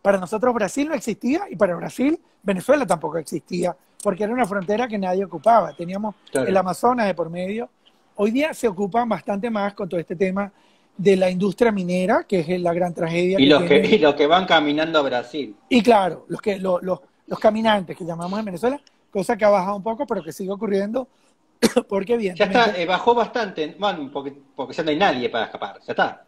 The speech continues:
Speaker 2: se fueron
Speaker 1: Bueno,
Speaker 2: todos.
Speaker 1: claro, y por un lado, pero también porque se dolarizó la economía,
Speaker 2: Ah,
Speaker 1: y la
Speaker 2: claro, es
Speaker 1: razón,
Speaker 2: verdad.
Speaker 1: y claro, la plata ahorita se mueve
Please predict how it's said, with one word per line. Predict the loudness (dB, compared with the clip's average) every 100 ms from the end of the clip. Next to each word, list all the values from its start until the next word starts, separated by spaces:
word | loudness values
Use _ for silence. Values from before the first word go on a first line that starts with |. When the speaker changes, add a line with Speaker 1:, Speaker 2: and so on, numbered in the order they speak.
| _
Speaker 2:
se | -8
fueron | 0 2
Speaker 1:
Bueno, | 4
Speaker 2:
todos. | 4 4 0
Speaker 1:
claro, | _ _
y | -2
por | 2 2
un | 4
lado, | 2 2
pero | -4 -4
también | -4 -4
porque | -6 -6
se | -2
dolarizó | -2 -2 -4 2 4
la | 4
economía, | -2 -8 -10 -8 -8 -10 _ 2
Speaker 2:
Ah, | 4 6
Speaker 1:
y |
la | 4
Speaker 2:
claro, | 4
es | 2
Speaker 1:
razón, | 0
Speaker 2:
verdad. | -2 -2 0
Speaker 1:
y |
claro, | 4 4 4 -2 -2
la | -6
plata | -4 -6 -4
ahorita | -6 -4 -4
se | -6
mueve | -6 -4 -4 -6